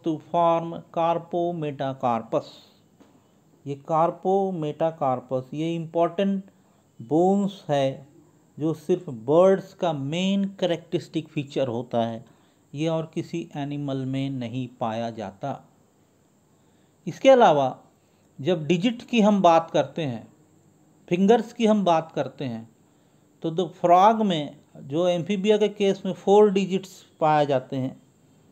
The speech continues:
ये देखिए चार डिजिट्स पाए जा रहे हैं, जबकि रेप्टाइल्स के केस में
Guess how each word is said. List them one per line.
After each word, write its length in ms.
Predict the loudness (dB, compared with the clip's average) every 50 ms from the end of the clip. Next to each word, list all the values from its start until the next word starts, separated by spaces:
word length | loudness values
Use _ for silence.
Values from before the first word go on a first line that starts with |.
| _ _ -10 -6
ये 100 | -6 -4
देखिए 440 | -4 -4 -6 -4 -4 -4 -4 -4 -6 -10 -20 _ _ _ _ _ _ _ _ _ _ -2
चार 300 | 0 0 2 2 0 -2
डिजिट्स 540 | -2 -4 -4 -4 -4 -6 -8 -10 -14 -20 -18
पाए 380 | _ -4 -2 0 0 0 0
जा 160 | 0 0 -2 -2
रहे 180 | -4 -6 -8
हैं, 240 | -8 -10 -14 -16 -20 _ _ _ _ _ _ _ _ _ _ _ _ _ _ _ _ _ _ _ _ _ _ _ _ _ -4
जबकि 300 | -4 -2 0 0 2 4
रेप्टाइल्स 680 | 4 4 4 4 4 4 6 6 6 6 4 0 -2
के 120 | -4 -4 -4
केस 340 | 0 2 2 2 2 0 -2
में 360 | -6 -4 -4 -6 -6 -8 -12